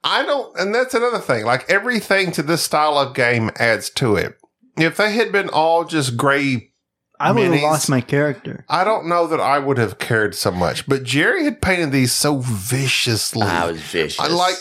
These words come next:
Speaker 1: the queen was legitimately sc-, like, <laughs> just, I, I, just thinking
Speaker 2: Ferocious.
Speaker 1: about it, I'm, like, really getting, like, my God, Jerry, you did a fantastic
Speaker 3: I got,
Speaker 1: job.
Speaker 3: I got in trouble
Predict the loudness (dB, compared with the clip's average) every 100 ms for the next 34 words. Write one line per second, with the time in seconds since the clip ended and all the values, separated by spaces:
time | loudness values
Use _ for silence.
0 | -8 -4 -4 -2 0 0 -2 -4 0 0
1 | 2 0 0 -2 0 2 0 0 -2 -2
2 | -2 -2 -2 -4 -14 -14 -12 -10 0 0
3 | -2 -12 -14 -16 -20 -20 _ -6 -4 -4
4 | 0 0 -2 -4 -4 -4 0 0 2 0
5 | 2 0 2 2 2 2 2 0 0 2
6 | 0 2 0 0 -6 -4 0 2 0 0
7 | -4 -2 -4 -4 -2 -4 0 2 2 0
8 | 0 0 2 0 0 0 0 0 0 0
9 | 0 0 0 2 2 0 0 0 -2 0
10 | 0 0 -6